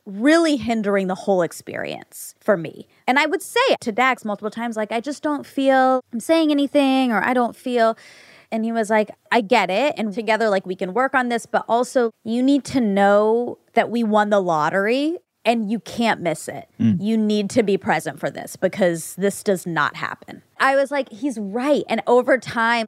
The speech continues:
Speaker 1: I really was able to let so much of that go. And because I did, then I was <laughs> able to speak up more and feel more confident. It's just been in such an interesting ride. So I can relate to you is what I'm saying,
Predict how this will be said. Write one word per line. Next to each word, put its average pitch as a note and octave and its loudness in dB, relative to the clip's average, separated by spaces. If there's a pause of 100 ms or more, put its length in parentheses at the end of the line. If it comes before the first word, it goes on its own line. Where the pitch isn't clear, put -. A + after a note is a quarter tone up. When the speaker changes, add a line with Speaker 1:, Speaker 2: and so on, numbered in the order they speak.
Speaker 1:
I G3 0
really C4 2
was A3 0
able G3 -2
to G3 -10
let F#3+ 2
so G3 -4
much F#3+ -2
of G#3 -6
that F3+ 0
go. F3 2 (340)
And A3+ 0
because A#3+ 0
I A#3 2
did, A3 -2
then B3 0
I C4 2
was A3+ 2
<laughs> - -4
able C4+ 0
to B3 -4
speak A3+ -6
up G#3 0
more G3+ 0
and F#3+ -6
feel B3 2
more A3+ 2
confident. G3 0
It's A#3 0
just - 0
been B3 2
in A3+ -6
such A3+ -2
an A3 -8
interesting F#3+ -8
ride. F#3 0
So - -8
I A3 2
can A#3 -4
relate F#3+ 0
to E3+ -8
you D#3 -6
is E3 -8
what F3+ 0
I'm E3 -4
saying, D#3 -6